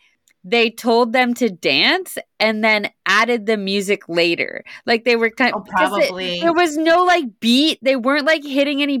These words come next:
Speaker 1: beats. Like, it was
Speaker 2: <laughs>
Speaker 1: awful. The dancing was awful.
Speaker 2: It was so cringy, that whole,
Speaker 1: Yeah.
Speaker 2: that whole bit was cringe.
Speaker 1: Yeah, so he does, he starts, like, sort of recruiting, like, he's, like, getting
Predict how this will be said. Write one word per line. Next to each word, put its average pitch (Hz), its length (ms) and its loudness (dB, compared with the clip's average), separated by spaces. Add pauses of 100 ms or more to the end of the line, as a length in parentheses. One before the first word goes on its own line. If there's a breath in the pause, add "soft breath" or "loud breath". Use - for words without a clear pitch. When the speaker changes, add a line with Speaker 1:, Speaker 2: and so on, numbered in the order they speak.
(120)
Speaker 1:
beats. 240 380 -2
Like, 247 260 -2
it 220 120 2
was 226 200 2
Speaker 2:
<laughs> 196 300 -4
Speaker 1:
awful. 190 1000 2
The 196 120 -2
dancing 190 480 -2
was 180 160 -6 (100)
awful. 160 600 2
Speaker 2:
It - 20 4
was 160 220 2
so 170 100 -4
cringy, 139 600 -12
that 147 180 -8
whole, 151 440 -14
Speaker 1:
Yeah. 185 460 2
Speaker 2:
that 208 80 -6
whole 190 240 -6
bit 101 220 -10
was 139 160 -12 (160)
cringe. 82 440 -16
Speaker 1:
Yeah, 226 420 2
so 254 220 2
he 320 260 -2
does, 262 300 0
he 269 140 -4
starts, 254 380 0
like, 247 280 -2
sort 240 220 0
of 202 300 -2
recruiting, 202 880 2
like, 196 220 0
he's, 214 340 -2
like, 185 300 0
getting 190 420 -2